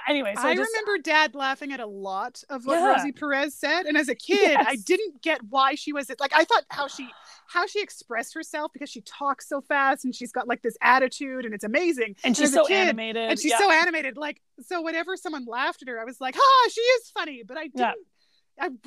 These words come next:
Speaker 2: clearly was not getting that the lines she was saying, 'cause they were usually over my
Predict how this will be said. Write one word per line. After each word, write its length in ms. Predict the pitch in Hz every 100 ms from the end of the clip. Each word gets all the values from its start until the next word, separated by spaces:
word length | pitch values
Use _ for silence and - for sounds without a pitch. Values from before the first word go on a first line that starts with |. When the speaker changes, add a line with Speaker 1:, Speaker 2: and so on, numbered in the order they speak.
| 254
Speaker 2:
clearly 480 | - 415 440 392 330
was 200 | 285 -
not 260 | 269 262 -
getting 340 | 294 277 247
that 140 | 226 226
the 120 | - 220
lines 800 | 220 240 262 269 254 233 214 -
she 200 | - 240
was 220 | 214 196
saying, 300 | 220 190 190
'cause 120 | 247
they 100 | 254
were 100 | 320
usually 400 | 302 349 415 381
over 260 | 254 247 247
my 200 | 214 196